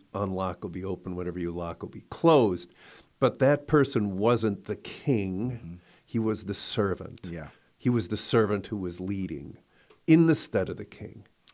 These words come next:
Speaker 2: Yeah, and the gift really is, um, you know, the, these, these kingdoms. I mean, if you read the book of Daniel, it's not talked about that much, it seems like. It should be, because there's prophecies of this,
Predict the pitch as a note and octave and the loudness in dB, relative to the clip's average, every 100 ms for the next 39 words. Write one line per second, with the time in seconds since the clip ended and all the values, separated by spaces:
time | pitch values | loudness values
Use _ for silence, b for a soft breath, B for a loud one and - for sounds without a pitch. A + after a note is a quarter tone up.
0 | b b b b b b b b D#3 G3 | b b b b b b b b 8 8
1 | E3 E3+ C#3 F#3+ A#3 F#3+ F3 D3 F#3 E3 | 8 6 10 8 6 4 6 8 8 6
2 | B2+ - E3 C#3+ B2 A#2 F#2+ B B B | 4 0 6 8 8 6 0 B B B
3 | B B _ _ _ - D3 C#3 C3+ C3 | B B _ _ _ 0 6 8 8 8
4 | E3+ D#3+ C3 F3+ D#3+ A2+ C3+ D#3+ - - | 6 4 6 6 6 4 8 8 8 4
5 | F#3+ G3+ E3+ C3 D3 D3 C#3+ E3 F3+ F3+ | 6 8 8 8 6 6 6 4 4 2
6 | C4+ D4+ D3 D#3+ C3+ A2 A#2+ D3+ D3+ D3+ | 2 2 6 6 6 4 6 6 6 4
7 | B3 G3 D3+ D3+ D#3+ E3 D#3 E3 D#3 D3+ | 0 4 4 4 2 4 2 2 0 -4
8 | E3+ D#3+ D3+ D#3+ C3+ - E3+ E3+ A2+ A#2+ | -2 0 0 0 0 0 4 4 2 -4
9 | A2+ B2 A2+ B B B B - D3+ D3+ | 0 0 0 B B B B 4 4 4
10 | - E3 F3+ - C3 A#2 A#2+ B2+ A#2 A#2+ | 2 2 2 0 0 0 2 2 4 0
11 | - | 0